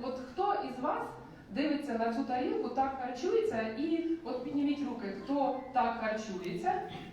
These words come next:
і знає, що він повністю забезпечує всі потреби свого організму. Давайте,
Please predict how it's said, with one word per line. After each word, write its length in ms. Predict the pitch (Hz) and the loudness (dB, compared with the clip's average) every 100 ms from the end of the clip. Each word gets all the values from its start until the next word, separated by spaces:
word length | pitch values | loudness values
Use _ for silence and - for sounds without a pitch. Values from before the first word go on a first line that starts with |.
| - 277 | -6 0
і 100 | 277 | 4
знає, 500 | 277 269 269 262 262 | 6 6 4 0 -2
що 240 | 269 277 | 2 2
він 320 | 330 370 - | 6 4 2
повністю 800 | 294 285 262 262 285 - 330 370 262 | 2 4 6 4 2 0 -2 0 2
забезпечує 880 | 240 269 269 262 247 277 330 320 349 | 2 2 2 2 4 2 0 -2 -2
всі 340 | - 262 269 | -2 2 4
потреби 560 | - 254 277 269 269 269 214 | 4 2 2 2 2 0 0
свого 340 | 240 269 254 | 4 6 6
організму. 640 | 220 220 226 226 185 - 175 - 170 160 - - - - - - - - - 202 - - - - - 226 | 4 2 2 0 0 -2 -6 -8 -10 -10 -12 -14 -14 -12 -12 -12 -12 -12 -4 0 0 0 -4 -6 -4 -2
Давайте, 400 | 233 - 226 | 2 2 2